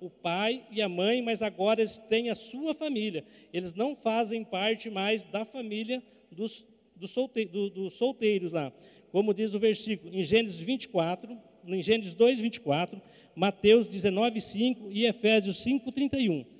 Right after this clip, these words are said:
São os mesmos versículos. Fala assim, "Por isso deixa o homem pai e mãe e se une à sua mulher, tornando os dois uma só carne." Então, eles saem,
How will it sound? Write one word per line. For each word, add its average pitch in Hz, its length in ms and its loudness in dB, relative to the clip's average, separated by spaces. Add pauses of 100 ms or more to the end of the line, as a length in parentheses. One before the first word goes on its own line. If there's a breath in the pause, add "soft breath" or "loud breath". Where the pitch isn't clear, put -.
(160 loud breath)
São 190 240 2
os 185 40 2
mesmos 185 320 2
versículos. 165 540 -4
Fala 175 160 0
assim, 151 240 -8 (400 loud breath)
"Por 233 220 8
isso 240 280 2
deixa 208 320 2
o 180 40 4
homem 196 300 4
pai 196 340 0
e 208 60 -2
mãe 190 400 0
e 220 60 -2
se 202 200 -4
une 202 220 2
à 175 40 4
sua 214 200 0
mulher, 196 380 4
tornando 185 480 0
os 170 120 -16
dois 180 440 4
uma 208 300 -8
só 226 320 -8 (400 loud breath)
carne." 139 380 -4 (280 soft breath)
Então, 233 580 -2
eles 247 300 2
saem, 240 640 -4